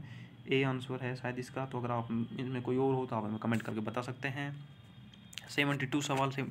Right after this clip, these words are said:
पीवी बराबर एनआरटी, जो आदर्श गैस की समीकरण है, तो इसमें आर का गणितीय मान जो पूछा था, इसमें दोस्तों जो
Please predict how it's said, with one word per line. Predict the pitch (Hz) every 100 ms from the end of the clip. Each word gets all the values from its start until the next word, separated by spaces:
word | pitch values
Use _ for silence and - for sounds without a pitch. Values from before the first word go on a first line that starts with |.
| -
पीवी | 151 151
बराबर | 139 131 117
एनआरटी, | 117 120 127 127 147 143 - - - -
जो | 131
आदर्श | 123 135
गैस | 127 127
की | 127
समीकरण | 120 127 123 139
है, | 143 147
तो | 135
इसमें | 127 135
आर | 123 131 135
का | 131 113 -
गणितीय | 131 127 139 131
मान | 120 113 113 - - - - - - -
जो | 117 120
पूछा | 135 139 127
था, | 123 123 127 - - - - -
इसमें | 135 143 143 143
दोस्तों | 131 135 147
जो | 123